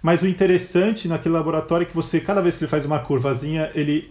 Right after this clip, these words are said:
joga radiação pra fora, e essa radiação que é interessante pra gente utilizar pra fazer todas as outras análises que a gente tá interessado.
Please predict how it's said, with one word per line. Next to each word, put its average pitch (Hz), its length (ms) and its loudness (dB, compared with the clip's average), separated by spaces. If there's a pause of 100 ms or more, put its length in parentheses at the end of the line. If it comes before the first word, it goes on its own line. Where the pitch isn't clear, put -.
joga 147 360 2
radiação 131 600 0
pra 156 160 -2
fora, 170 300 0
e 160 80 2
essa 185 220 0
radiação 196 680 0
que 233 100 -4
é - 20 2
interessante 170 640 -2
pra 165 200 0
gente 160 600 -4
utilizar 156 560 0
pra 175 100 0
fazer 165 280 0
todas 175 280 0
as 165 180 0
outras 160 280 -2
análises 143 500 -2
que - 120 -6
a - 40 -4
gente 147 200 -8
tá 160 100 -4
interessado. 160 560 -4